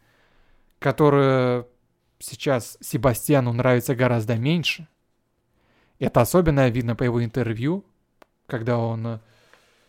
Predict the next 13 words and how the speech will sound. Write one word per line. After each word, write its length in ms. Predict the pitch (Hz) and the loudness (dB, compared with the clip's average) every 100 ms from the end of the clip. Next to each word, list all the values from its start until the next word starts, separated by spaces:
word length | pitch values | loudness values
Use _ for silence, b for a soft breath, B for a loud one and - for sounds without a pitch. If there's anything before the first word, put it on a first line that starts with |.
| b b b _ | b b b _
говорил 400 | 123 123 127 117 | -4 -2 0 -2
о 60 | 117 | -4
том, 320 | 131 123 107 | -2 -4 -4
что 720 | - - - 117 113 110 - _ _ | -10 -8 0 2 2 0 -4 _ _
он 160 | 127 113 | -4 2
вырос 440 | 127 120 110 - | 4 4 -2 -4
на 120 | 117 | -4
другой 380 | 104 120 123 202 | -2 2 4 4
Формуле 520 | - 151 135 131 123 | 4 0 2 0 0
один, 460 | 127 117 117 107 113 | 0 -2 -4 -4 -4
на 180 | 117 113 | -4 -4
более 380 | 117 123 117 | 0 2 2
звучащей. 800 | 110 110 - 135 170 - - 151 | -2 -6 -2 0 0 -2 -10 -14